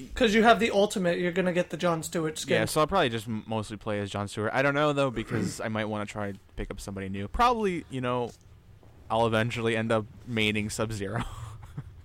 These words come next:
Speaker 1: So, little fun facts for you for, uh, Injustice Two. Um, you can actually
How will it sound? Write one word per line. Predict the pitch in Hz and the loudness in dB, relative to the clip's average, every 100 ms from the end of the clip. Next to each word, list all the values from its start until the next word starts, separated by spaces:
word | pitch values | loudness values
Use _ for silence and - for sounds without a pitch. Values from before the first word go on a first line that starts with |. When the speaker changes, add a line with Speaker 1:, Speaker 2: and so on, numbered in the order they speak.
| - - - - - - | -20 -18 -16 -16 -14 -10
Speaker 1:
So, | - 247 226 | 6 10 10
little | 214 220 220 | 10 6 4
fun | - 214 196 | 4 0 0
facts | 208 190 190 - | 0 0 0 -8
for | - 190 | -4 0
you | 190 185 185 - - - - - | 0 0 -4 -10 -20 -20 -20 -6
for, | 185 180 175 | 0 4 4
uh, | 165 170 170 | 4 2 0
Injustice | - 185 165 160 - 160 | -4 -4 -4 -6 -8 -10
Two. | 170 180 - - - - - _ - | -8 -10 -12 -20 -20 -20 -20 _ 0
Um, | 196 190 180 175 170 - | 6 8 6 2 -4 -6
you | 202 | -6
can | 190 208 | 0 2
actually | 202 - 214 214 196 185 | 2 2 0 2 0 -4